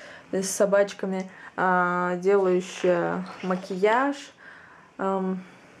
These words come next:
вот, вот такие вот. Здесь такие фоточки, э, команды, фотки из туров. Ну, как обычно.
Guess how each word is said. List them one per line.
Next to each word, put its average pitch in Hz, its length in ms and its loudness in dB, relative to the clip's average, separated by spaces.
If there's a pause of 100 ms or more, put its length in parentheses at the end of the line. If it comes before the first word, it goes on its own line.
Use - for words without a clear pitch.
(1600)
вот, 208 280 0
вот 208 220 -2
такие 214 400 -2
вот. 185 160 -2 (460)
Здесь 196 160 -4
такие 202 320 -6
фоточки, 254 1500 -2
э, 208 440 -2
команды, 214 840 -2 (320)
фотки 202 360 -4
из 190 180 -4
туров. 269 480 0
Ну, 214 100 -8
как 269 220 0
обычно. 202 600 -4